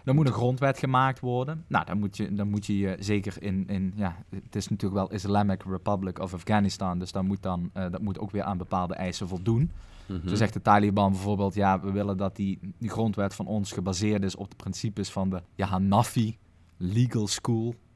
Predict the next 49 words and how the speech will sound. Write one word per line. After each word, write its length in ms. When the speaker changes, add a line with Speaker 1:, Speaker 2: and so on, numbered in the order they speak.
Speaker 1:
Nou 120
ja, 60
dat 100
is 60
een 80
beetje, 260
eh, 280
dat 180
is 80
eigenlijk 320
een 60
heel 200
Speaker 2:
Fundamentalistisch. 1080
Speaker 1:
Nee, 360
nee, 100
nee, 200
maar 100
dat 120
wordt 180
een 60
beetje, 180
dan 120
wordt 140
het 100
een 60
beetje 300
technisch, 560
een 60
beetje 280
in 140
de, 140
in 180
de 80
islam. 600
De 200
Soenieten, 600
die 120
hebben 180
allemaal 220
schools 500
of, 400
eh, 100
ja, 240
thought, 440
zou 200
ik 60
bijna 240
willen 220
zeggen. 360